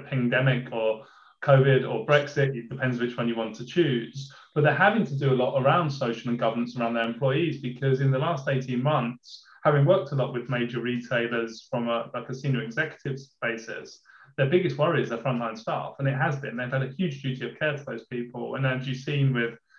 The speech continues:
someone like Lowe's in the U S, who's given out a lot of bonuses and pay rises to store staff, you're seeing that sustainability is a big part, but one of the things where the retailers have found they can have an impact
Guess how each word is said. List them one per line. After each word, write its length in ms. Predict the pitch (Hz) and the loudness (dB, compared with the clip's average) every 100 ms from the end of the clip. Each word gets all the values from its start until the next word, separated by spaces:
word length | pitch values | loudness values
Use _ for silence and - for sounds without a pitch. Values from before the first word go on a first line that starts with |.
| _ | _
someone 340 | - 139 120 | 2 4 4
like 80 | 131 | 6
Lowe's 340 | 143 147 139 | 8 8 6
in 100 | 120 | 2
the 80 | 117 | -2
U 160 | 117 123 | 0 2
S, 280 | 156 139 - | 2 0 -4
who's 160 | 117 - _ _ | -8 -10 _ _
given 200 | 139 135 | 0 2
out 200 | 123 127 | 0 0
a 20 | |
lot 180 | 131 156 | 2 2
of 120 | 147 | 0
bonuses 440 | 135 127 127 - 123 | 0 0 0 -6 -6
and 160 | 120 | -4
pay 180 | 127 123 120 | -2 -2 -2
rises 340 | 120 120 120 _ | -6 -8 -10 _
to 260 | 123 113 113 - _ | -4 -4 -6 -16 _
store 260 | - 143 143 | -2 4 4
staff, 480 | - - - - - - _ | 2 -4 -8 -10 -14 -20 _
you're 80 | 135 | -4
seeing 280 | - 196 165 | 0 0 0
that 240 | 139 - | -2 -8
sustainability 800 | - 139 160 156 139 147 151 131 | -8 -4 0 2 4 4 2 0
is 180 | 120 - | -2 -2
a 120 | - | -10
big 280 | 120 143 143 | -4 -4 -4
part, 240 | 120 113 | -6 -6
but 100 | 120 120 | -4 0
one 140 | 147 | 0
of 120 | 151 | 0
the 80 | 131 | -2
things 400 | 143 127 120 120 | -2 -2 -2 -2
where 140 | 127 117 | -4 -2
the 160 | 113 | -2
retailers 480 | 131 135 139 120 117 | -2 0 0 0 -2
have 100 | - | -4
found 180 | 135 123 | -2 -2
they 40 | 113 | -4
can 140 | - | -8
have 140 | 120 | -8
an 80 | 110 | -4
impact 500 | 135 160 127 113 117 | -4 -2 -4 -6 -10